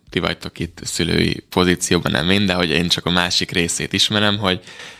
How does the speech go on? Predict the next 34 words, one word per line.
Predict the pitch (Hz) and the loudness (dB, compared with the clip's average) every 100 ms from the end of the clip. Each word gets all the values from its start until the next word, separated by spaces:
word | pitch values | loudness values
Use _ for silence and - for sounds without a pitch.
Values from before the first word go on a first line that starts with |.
| - _ | -20 _
hogy, | - 87 85 82 - | 0 2 2 0 -4
hogy | 90 | 0
az | 87 - | 0 0
annyira | 87 92 85 | -2 0 -2
tudja | 85 92 85 71 | -2 -2 -2 -2
az | 87 | -2
ember, | 80 82 78 - | -2 0 -4 -6
hogy, | - 82 80 | -10 -6 -2
ö, | |
tehát | 82 80 - | -2 -4 -6
am-, | - - 82 | -6 -6 -6
amikor | 87 - 82 | -8 -8 -4
én | 87 | -2
is | 82 | 0
kicsi | - - | -2 0
voltam, | 90 - 85 | 0 0 -2
engem | 80 | -4
is | 78 | -4
anyukám | - 82 - 80 | -4 -4 -2 0
annyira | 80 - | 0 0
féltett, | - - 82 82 87 85 - | -2 0 0 0 -4 -6 -6
ugye, | 82 82 | -4 -4
meg | 80 | -4
a | 82 | -6
táborok, | - 85 78 78 - - | -4 -4 -2 -4 -4 -8
meg | 90 | -2
ilyenek, | 92 95 95 - - - - - | 0 0 -2 -4 -14 -14 -18 -2
és | - | 0
akkor | 92 90 | 2 0
hát | 92 87 | 0 -2
mit | 95 87 | -2 -2
ér | 78 | -2
ez | 85 | -2
egy | 85 80 | -4 -4